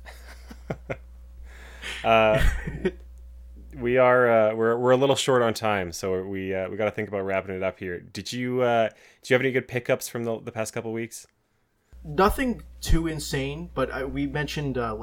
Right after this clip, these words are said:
Speaker 1: or I mentioned last episode that, uh, I got a spare of the ki-, the cartridge manual for Diner, um, and I, I finally found it at home. My friend Chris is, um, a video game collector just like me, but he mostly collects for the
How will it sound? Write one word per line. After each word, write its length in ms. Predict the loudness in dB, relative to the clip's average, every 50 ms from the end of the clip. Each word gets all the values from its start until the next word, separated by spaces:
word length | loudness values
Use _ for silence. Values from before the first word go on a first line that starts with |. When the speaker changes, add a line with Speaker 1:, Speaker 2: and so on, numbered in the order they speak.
| -10
Speaker 1:
or 160 | -8 -6 -4 -2
I 140 | -2 -2
mentioned 320 | -2 -4 -6 -8 -10 -10 -8
last 320 | -6 -6 -6 -8 -10 -12 -12
episode 440 | -12 -10 -10 -8 -6 -8 -8 -8 -8
that, 140 | -10 -12 -10
uh, 140 | -12 -14 -14 -14
I 120 | -14 -12
got 160 | -10 -10 -10
a 120 | -10 -12 -14 -16
spare 480 | -14 -14 -10 -8 -8 -8 -6 -8 -10 -10
of 240 | -12 -14 -14 -14 -14
the 180 | -14 -14 -14 -16 -18 -20 -20 -20 -6
ki-, 160 | -4 -4 -4 -4 -10 -14
the 100 | -14 -12
cartridge 320 | -8 -8 -8 -8 -8 -12
manual 280 | -12 -10 -10 -10 -12 -12
for 140 | -12 -16 -10
Diner, 460 | -6 -4 -4 -4 -4 -6 -6 -8 -12 -14 -20 -20 -20 -20 -20 -20 -20 -20 -20 -20 -20 -14 -12
um, 420 | -10 -8 -8 -6 -6 -6 -6 -8 -8 -10 -14 -16 -20 -20 -20 -16 -12
and 320 | -10 -10 -10 -8 -8 -8 -10 -10 -12 -10
I, 120 | -8 -6 -6 -4
I 80 | -6
finally 400 | -6 -4 -4 -4 -4 -4 -6 -8 -6
found 320 | -4 -4 -4 -4 -4 -6
it 80 | -8 -8
at 80 | -8
home. 340 | -10 -10 -10 -10 -10 -12 -14 -16 -18 -20 -20 -18 -16
My 60 | -16
friend 260 | -4 -2 -2 -2 -2
Chris 460 | -6 -6 -4 -4 -4 -4 -6 -10 -10 -10
is, 320 | -10 -12 -10 -12 -12 -12
um, 420 | -12 -12 -12 -12 -12 -12 -12 -12 -14 -16 -20 -16 -16
a 60 | -10
video 180 | -10 -8 -8 -8
game 140 | -8 -8
collector 460 | -8 -10 -10 -10 -12 -12 -10 -12 -12 -12
just 180 | -12 -12 -12 -12
like 140 | -12 -12
me, 260 | -12 -12 -12 -12 -14 -14
but 120 | -14 -12
he 80 | -8 -8
mostly 360 | -4 -2 -2 -2 -4 -4 -10
collects 400 | -10 -10 -10 -10 -10 -10 -12 -16
for 180 | -14 -14 -14 -14
the 160 | -14 -14 -16